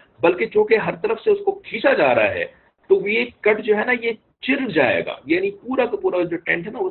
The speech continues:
چر جائے گا، ٹھیک ہے، کھل جائے گا۔ تو بالکل اسی طریقے سے جو روز محشر میں جب سارے کے سارے انسان جو ہیں وہ ایک زمین کے اوپر جمع کر دیے جائیں گے، ٹھیک ہے،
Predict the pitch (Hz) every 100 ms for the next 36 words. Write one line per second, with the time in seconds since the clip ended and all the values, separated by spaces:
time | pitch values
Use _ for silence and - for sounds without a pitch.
0 | - - 220 139 110 73 - - _ _
1 | _ _ 165 175 - - 226 220 156 98
2 | 80 69 - _ _ _ 160 202 233 226
3 | 220 196 165 165 156 160 - _ _ _
4 | 127 151 143 131 120 113 101 92 104 101
5 | 120 156 170 110 131 - - 202 165 160
6 | 156 143 - 165 196 202 170 156 151 143
7 | 135 127 135 127 127 131 135 143 147 -
8 | 113 123 156 156 123 107 123 - - -
9 | _ 101 123 127 135 117 101 95 80 71
10 | 64 - - _ _ - - -